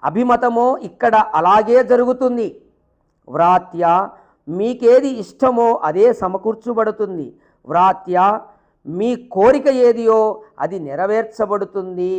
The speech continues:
ఇక్కడ వ్రాత్య అంటే మంచి గౌరవ పదం, వినయంగా సంబోధించడం అన్నమాట. ఇక్కడ వేదమంత్రంలో కూడా అలా పిలచాలని చెప్పి ఉంది. చూడండి, ఈ విధంగా అతన్ని మనం అడగాల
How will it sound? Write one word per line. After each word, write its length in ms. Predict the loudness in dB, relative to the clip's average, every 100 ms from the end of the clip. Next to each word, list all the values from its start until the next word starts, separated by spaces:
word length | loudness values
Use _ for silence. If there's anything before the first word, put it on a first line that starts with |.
| -6 -10 -20 _ _
ఇక్కడ 480 | _ -6 -4 0 0 -2
వ్రాత్య 480 | -4 -6 -6 -8 -10
అంటే 220 | -10 -12
మంచి 400 | -14 -16 -20 -20
గౌరవ 400 | -16 -12 -8 -10
పదం, 260 | -10 -14 -14 _ _ _ _ _ _ _ _ _
వినయంగా 500 | -6 -2 -2 2 2
సంబోధించడం 680 | 0 -4 0 0 0 -2 -4
అన్నమాట. 280 | -4 -6 -8 -12 _ _ _ _ _ _ _ _ _ _ _ _ _ _ _ _ _ 0
ఇక్కడ 200 | 2 4
వేదమంత్రంలో 680 | 6 6 4 4 4 6
కూడా 300 | 6 6 4 4
అలా 140 | 4
పిలచాలని 600 | 2 -6 -2 0 0 -2
చెప్పి 160 | -8 -6
ఉంది. 500 | -8 -6 -6 -10 _ _ _ _ _ _ _ 2
చూడండి, 260 | 4 4 0
ఈ 260 | -8 -6
విధంగా 600 | -2 -2 2 4 4 4 -4 _ _ _ _ -10
అతన్ని 280 | -8 -6 -6
మనం 340 | -6 -8 -10 -16 _ -14
అడగాల 460 | -10 -6 -6 -6